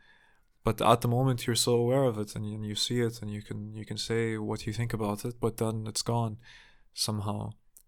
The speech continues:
You know, it's so fleeting, it's so fleeting, it's so fast. This, uh, thoughts and the echo of your mind just moving,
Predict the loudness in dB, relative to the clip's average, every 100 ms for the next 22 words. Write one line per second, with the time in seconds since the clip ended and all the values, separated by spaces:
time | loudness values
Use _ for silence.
0 | -8 -4 0 2 4 4 2 2 2 0
1 | -4 -6 -4 0 0 0 0 -2 -2 -6
2 | -6 -4 -4 0 0 0 0 0 -2 -6
3 | -8 -10 -8 -2 -2 -2 -6 -18 -12 -10
4 | -10 -12 -2 4 4 2 -2 -4 -6 -6
5 | -2 -2 0 0 0 -2 -4 -4 -6 -6
6 | -4 -4 -4 -4 -6 -10